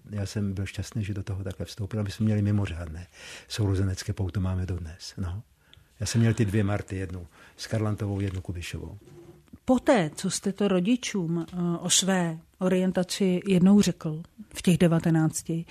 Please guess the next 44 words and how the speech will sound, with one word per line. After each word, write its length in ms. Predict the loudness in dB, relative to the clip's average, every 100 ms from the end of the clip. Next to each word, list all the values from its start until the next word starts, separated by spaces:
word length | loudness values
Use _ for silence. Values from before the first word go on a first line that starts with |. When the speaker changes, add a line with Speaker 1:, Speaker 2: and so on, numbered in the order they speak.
| -14 -16 -2
Speaker 2:
tak 200 | -2 4
mluvili 500 | 6 8 8 8 6
jste 340 | 2 0 0 2
o 100 | 2
tom 240 | 4 4
spolu 520 | 2 2 4 6 6
ještě 280 | 6 4 4
někdy, 420 | 4 4 6 8
nebo 240 | 8 8 6
to 120 | 8
nebylo 380 | 8 6 4 4
téma? 300 | 4 6 6
Speaker 1:
Ne, 40 |
ne. 60 | 4
Speaker 2:
Prostě 300 | 2 0 0
tím 180 | 6 6
to 80 | 6
Speaker 1:
O- 40 |
Speaker 2:
bylo 180 | 6 6
vyřízené, 640 | 6 4 2 2 0 -2
hotové? 420 | -2 -4 -6 -8 -8 -18 -18 -4
Speaker 1:
Ne, 220 | -2 -2 -4
opakovaně, 720 | -2 -2 0 0 0 0 -4
eh, 140 | -8 -12 -14 -14 -16 -16 -16 -16 -14
jsme 260 | -4 -2
se 140 | -2 -2
k 60 |
tomu 200 | 0 0
vraceli, 380 | 0 -2 -2 -4
pač 160 | -4 -4
pak 160 | -8
jsem 140 | -4 -2
měl 200 | -2 -6 -12 -8
osmadvacet 680 | -4 2 4 4 2 -2 -4
let 140 | -4
stálého 440 | -4 -6 -6 -8 -10
partnera, 440 | -10 -8 -4 -4 -4
který 320 | -4 -2 0
jezdil, 460 | -2 -2 -2 -2 -6 -14 -18 -16 -8
eh, 200 | -4 -4
se 160 | 0 2
mnou 220 | 4 2
do 120 | 2
hranic 540 | 0 0 0 -2 -4